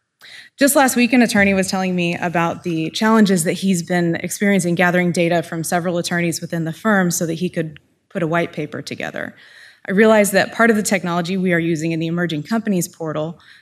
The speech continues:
could be applied to help solve his challenge, gathering data through online questionnaires and automatically aggregating it into a spreadsheet. By investing in an intern or an associate with this business-minded legal training, the firm enabled this kind of inter-,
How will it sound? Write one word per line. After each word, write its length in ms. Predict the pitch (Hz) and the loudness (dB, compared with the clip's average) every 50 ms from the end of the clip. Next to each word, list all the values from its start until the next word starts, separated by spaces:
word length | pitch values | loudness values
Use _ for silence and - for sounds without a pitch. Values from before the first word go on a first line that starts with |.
| _ - | _ -2
could 180 | - 277 269 | 0 2 2
be 140 | 214 240 226 | 4 4 2
applied 360 | 208 220 - 233 220 208 196 170 | 2 2 2 2 2 2 2 2
to 40 | 175 | 0
help 220 | 175 185 175 - | 0 0 0 0
solve 260 | - - 180 180 180 | -2 -2 -2 -4 -4
his 160 | - 175 156 | -6 -8 -10
challenge, 680 | - - - 151 139 139 - - - 202 - - - _ | -8 -6 -6 -6 -6 -6 -6 -8 -8 -8 -8 -8 -10 _
gathering 420 | - 185 180 170 170 180 180 185 185 | -2 0 2 2 2 2 2 0 0
data 460 | 175 170 170 165 175 175 175 180 170 | 0 0 -2 -2 -2 -4 -4 -6 -6
through 180 | - - 170 170 | -6 -4 -2 0
online 320 | - 170 185 196 196 196 190 | 0 2 2 2 2 2 0
questionnaires 640 | - 190 175 - - 185 170 165 165 165 175 170 - | 0 -2 -4 -2 -4 -2 -2 -2 -2 -2 -2 -4 -4
and 100 | 170 160 | -6 -6
automatically 600 | - 190 196 196 190 180 165 165 170 165 180 165 | -2 -2 0 2 2 2 0 0 -2 -4 -6 -6
aggregating 560 | - 160 165 160 175 165 156 160 151 156 156 156 | -4 -4 -4 -4 -6 -6 -6 -6 -6 -6 -6 -6
it 100 | 156 156 | -8 -8
into 240 | 156 156 - - | -10 -10 -12 -14
a 40 | 160 | -16
spreadsheet. 520 | - - - 185 185 170 - - - - - _ _ _ _ _ _ _ _ _ _ _ _ _ _ _ | -18 -16 -12 -12 -10 -10 -12 -14 -18 -20 -20 _ _ _ _ _ _ _ _ _ _ _ _ _ _ _
By 120 | - 233 226 | 0 2 4
investing 460 | 226 214 220 214 208 - 285 269 262 | 4 4 2 0 0 0 2 4 4
in 100 | 254 233 | 4 4
an 80 | 214 | 4
intern 500 | 202 - - 208 202 - - 185 180 175 | 2 2 2 2 2 0 0 -2 -4 -4
or 160 | 160 - 185 185 | -4 -4 -2 -2
an 60 | 180 | -2
associate 520 | 170 - - 214 220 214 214 214 185 165 | -2 0 0 0 0 0 -2 -4 -4 -4
with 140 | - 185 - | -4 -6 -4
this 180 | - 208 196 180 | -4 -4 -4 -4
business-minded 760 | 165 190 185 175 190 190 180 - 180 175 175 170 - 143 156 | -4 -4 -2 0 0 -2 -2 -2 -4 -4 -4 -4 -4 -4 -4
legal 240 | 190 190 180 175 165 | -4 -2 -2 -4 -6
training, 460 | - 165 160 151 151 156 160 160 - _ - - _ _ _ | -6 -6 -6 -6 -6 -8 -10 -12 -16 _ -20 -20 _ _ _
the 60 | 214 | -10
firm 320 | 196 - - 226 240 240 226 | -6 0 2 4 6 6 6
enabled 460 | - 196 196 196 214 220 196 208 180 | 4 4 6 6 6 6 4 2 2
this 140 | 190 180 - | 0 -2 -2
kind 180 | - 196 180 | -4 -4 -4
of 80 | 180 160 | -4 -2
inter-, 300 | 165 170 175 170 165 - | -2 -2 0 -2 -2 -4